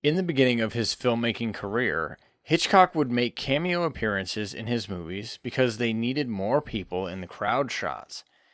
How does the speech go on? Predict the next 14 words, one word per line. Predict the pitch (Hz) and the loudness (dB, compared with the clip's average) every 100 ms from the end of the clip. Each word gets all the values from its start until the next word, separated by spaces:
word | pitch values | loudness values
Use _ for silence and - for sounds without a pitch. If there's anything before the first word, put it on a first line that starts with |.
| _ _ - | _ _ 2
After | 117 - 127 | 2 6 4
a | 107 | 6
while, | 101 110 120 | 6 6 6
audiences | 92 107 113 104 127 110 | 6 4 2 0 -2 -2
came | - 120 | 0 0
to | 107 107 | 0 -2
expect | - - 131 131 - | -2 0 2 2 -2
to | 101 | -6
see | - 139 | -2 -2
Hitchcock | 123 110 - 113 98 | -2 -4 0 0 0
cameos | - 104 101 98 98 98 101 - - - _ - | -2 -4 -4 -4 -2 -4 -6 -10 -20 -20 _ -4
in | 139 | -2
his | 123 101 | -2 -4
movies, | 98 90 85 85 | -6 -8 -8 -10